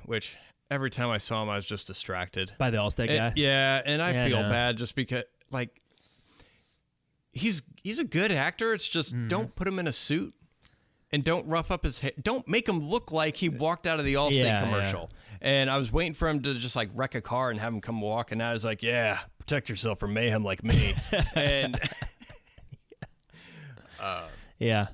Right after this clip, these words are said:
Speaker 1: but he, he was just, yeah, he was distracting. But yeah, the dialogue's not the strong suit, but I, I do like that scene. I, I, w-, I feel like it could have been played a little bit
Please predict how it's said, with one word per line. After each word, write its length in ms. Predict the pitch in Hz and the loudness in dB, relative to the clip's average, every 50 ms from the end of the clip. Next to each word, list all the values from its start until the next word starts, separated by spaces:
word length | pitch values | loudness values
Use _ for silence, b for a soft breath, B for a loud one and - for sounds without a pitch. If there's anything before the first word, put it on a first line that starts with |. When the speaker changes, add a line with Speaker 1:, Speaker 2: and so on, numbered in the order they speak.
| - - _ _ - - - | -8 -18 _ _ -20 -20 -10
Speaker 1:
but 140 | - 113 107 - | -8 -8 -6 -2
he, 200 | 123 143 139 135 - | 0 0 0 -2 -2
he 200 | 113 120 127 117 | -2 0 0 0
was 100 | 101 87 | 0 -2
just, 260 | - 92 85 - - _ | -4 -6 -6 -6 -10 _
yeah, 220 | - 95 87 82 | -4 -2 -2 -2
he 120 | 80 - 95 | -2 -4 -6
was 140 | 90 87 | -6 -8
distracting. 500 | - - - - - - - - - 85 90 | -10 -14 -14 -14 -14 -16 -16 -18 -16 -12 -8
But 140 | 95 95 98 | -6 -4 -4
yeah, 220 | 110 101 90 87 | -2 -2 -4 -4
the 100 | 95 110 | -4 -2
dialogue's 460 | 139 175 190 185 170 160 151 127 117 | 0 0 0 0 0 -2 -2 -4 -4
not 280 | 127 135 135 - - - | -4 -4 -4 -4 -6 -10
the 80 | - | -12
strong 280 | - - - 113 110 104 | -8 -4 -4 -2 -2 -2
suit, 280 | - - 110 104 101 - - | -2 -2 -2 -2 -2 -4 -8
but 220 | 92 98 90 92 B B B B B B B B - | -6 -4 -4 -4 B B B B B B B B -4
I, 200 | 117 117 120 - - | -2 -2 -2 -2 -2
I 80 | - 131 | -2 -2
do 220 | 131 123 147 143 | 0 0 0 0
like 220 | 135 135 127 - - | 2 0 -2 -2 -4
that 420 | 127 - - 127 123 120 117 - _ _ _ _ _ _ - - | -6 -4 -4 -2 -2 -4 -4 -8 _ _ _ _ _ _ -18 -14
scene. 440 | - - - 147 143 139 139 139 117 | -12 -6 -2 0 0 2 0 0 0
I, 100 | 110 131 135 131 - | 0 -2 -2 0 0
I, 40 | 135 | 0
w-, 180 | 143 156 - - - - | 0 0 -2 -6 -6 -8
I 80 | 135 | -6
feel 180 | 131 - 170 160 | -4 -2 0 0
like 160 | 151 139 - | 0 0 -2
it 80 | 131 117 | -4 -6
could 140 | - 139 131 | -4 -4 -4
have 100 | 113 101 | -2 -2
been 240 | 117 113 110 101 | -4 -4 -4 -6
played 280 | 90 - 113 113 113 107 | -8 -6 -2 -2 -2 -2
a 60 | 101 | -2
little 400 | 95 95 101 113 135 131 127 123 | -6 -8 -6 -6 -4 -2 -2 -2
bit 200 | 113 110 120 110 | -2 -4 -4 -6